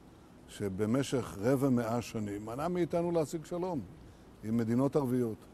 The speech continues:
ועכשיו שהסכר הזה נפרץ, תשים לב, זה לקח לנו, אה,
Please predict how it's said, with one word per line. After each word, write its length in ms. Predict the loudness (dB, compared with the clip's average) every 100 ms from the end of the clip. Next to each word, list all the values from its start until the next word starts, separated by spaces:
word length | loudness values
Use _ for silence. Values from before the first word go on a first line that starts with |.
| -20 -20 -20 -20 -6
ועכשיו 400 | -2 -2 0 0
שהסכר 500 | 2 2 4 2 4
הזה 180 | 4 2
נפרץ, 600 | 2 2 0 0 -8 -12 -16 -20 -20 -12
תשים 280 | 0 4 4
לב, 220 | 4 0 -10 -20 -8
זה 80 | -4
לקח 240 | 0 2
לנו, 320 | 2 4 2 0 -10 -20 -20
אה, 60 | -16